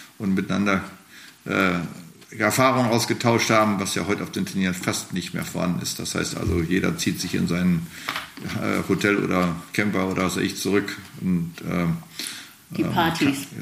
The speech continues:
Speaker 1: ja, die, <laughs> ja, diese gibt's ja nicht mehr. Das ist immer, sag mal, das ist, was du ja auch zum Reitoff, da das immer heute noch unser Ziel, auch im Reitoff, dass wir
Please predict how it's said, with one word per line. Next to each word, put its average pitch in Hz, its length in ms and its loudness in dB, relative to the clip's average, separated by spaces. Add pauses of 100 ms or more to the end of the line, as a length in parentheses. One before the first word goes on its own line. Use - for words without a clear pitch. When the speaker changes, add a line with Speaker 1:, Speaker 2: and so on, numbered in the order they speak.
(140)
Speaker 1:
ja, 220 160 6
die, - 180 4 (220)
<laughs> 120 200 4
ja, 139 240 2 (360)
diese 101 180 0
gibt's 110 300 -2
ja 90 80 0
nicht 90 160 4
mehr. 90 80 2
Das 92 120 0
ist - 40 -4
immer, 95 260 0 (180)
sag 95 140 0
mal, 87 100 2
das 90 200 -2
ist, - 180 -2 (640)
was 95 200 -4
du 95 80 2
ja 90 100 6
auch - 200 -4
zum 87 140 2
Reitoff, 90 440 0 (420)
da 95 100 -4
das 85 180 -2
immer 87 280 2
heute 101 240 4
noch 90 180 2
unser 90 480 0 (480)
Ziel, 156 300 6
auch 107 160 -2
im 98 100 2
Reitoff, 98 460 2
dass 92 200 -2
wir 90 160 0